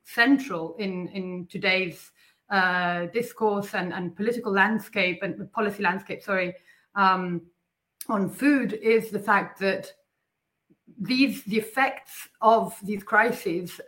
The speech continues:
uh, are really jeopardizing food security, and they are jeopardizing our ability of producing food in the long term.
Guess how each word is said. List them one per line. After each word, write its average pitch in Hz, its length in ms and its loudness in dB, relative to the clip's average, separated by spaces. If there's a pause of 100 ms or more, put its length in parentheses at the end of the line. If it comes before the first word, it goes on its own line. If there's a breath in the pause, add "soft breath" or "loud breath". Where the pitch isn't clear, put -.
uh, 185 460 2 (240)
are 208 440 10 (580)
really 247 380 2
jeopardizing 196 840 0
food - 280 -8
security, 180 720 -4
and 196 460 2
they 220 140 0
are 196 120 2
jeopardizing 196 880 0 (1120)
our 214 520 8
ability 208 640 0
of - 180 -6
producing 196 500 -6
food 190 360 -4 (440 soft breath)
in 233 160 0
the 202 80 0
long 190 300 0
term. 160 460 -2